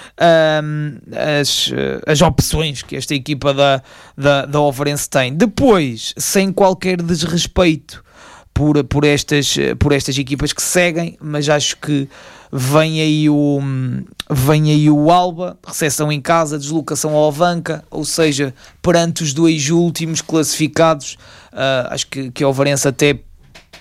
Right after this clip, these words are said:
pode ter até a capacidade de ainda rodar mais jogadores, Filipe de até adotar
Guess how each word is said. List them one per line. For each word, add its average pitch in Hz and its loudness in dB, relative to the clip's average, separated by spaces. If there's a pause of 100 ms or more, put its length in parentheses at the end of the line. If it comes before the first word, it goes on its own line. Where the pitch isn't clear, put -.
(180)
pode 143 0
ter 151 0
até 143 0
a 135 0
capacidade 131 0
de 131 -4
ainda 131 -2 (280)
rodar 143 2
mais 135 -4
jogadores, 127 -2
Filipe 139 -4
de 131 0
até 143 2
adotar 135 0